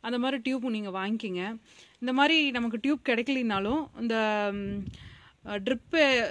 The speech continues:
ட்ரிப்ஸ் போடுறாங்க இல்லையா, அந்த பாட்டில் டியூப் கிடைச்சதுனாலும் கூடயே உங்களுக்கு கிடைக்கும் அப்படின்னு சொல்லி சொன்னா அது கூட நம்ம வாங்கிக்கலாம்.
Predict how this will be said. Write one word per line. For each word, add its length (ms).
ட்ரிப்ஸ் 320
போடுறாங்க 600
இல்லையா, 420
அந்த 480
பாட்டில் 460
டியூப் 280
கிடைச்சதுனாலும் 540
கூடயே 320
உங்களுக்கு 320
கிடைக்கும் 500
அப்படின்னு 120
சொல்லி 220
சொன்னா 240
அது 160
கூட 160
நம்ம 320
வாங்கிக்கலாம். 380